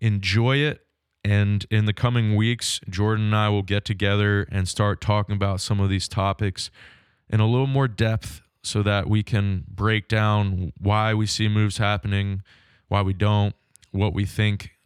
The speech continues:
needs to be changed, and we can have a little more conversation around all of that. We hope you all have a great rest of your week,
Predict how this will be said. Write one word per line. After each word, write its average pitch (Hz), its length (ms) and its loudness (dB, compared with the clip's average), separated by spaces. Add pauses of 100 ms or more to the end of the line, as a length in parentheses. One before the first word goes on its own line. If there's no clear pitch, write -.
needs 101 260 0
to 95 60 -4
be 92 120 -4
changed, 101 720 0 (160)
and 95 220 -2
we 95 100 2
can 95 120 -2
have 98 160 2
a 92 40 -2
little 95 220 2
more 92 180 0
conversation 90 1000 -2 (120)
around 78 340 -4
all 60 140 -6
of - 140 -10
that. - 220 -10 (720)
We 101 140 -2
hope 113 280 2
you 107 120 4
all 107 160 2
have 110 240 0
a 90 120 0
great 104 420 2
rest 110 320 0
of 101 100 -4
your 98 140 2
week, 104 480 -2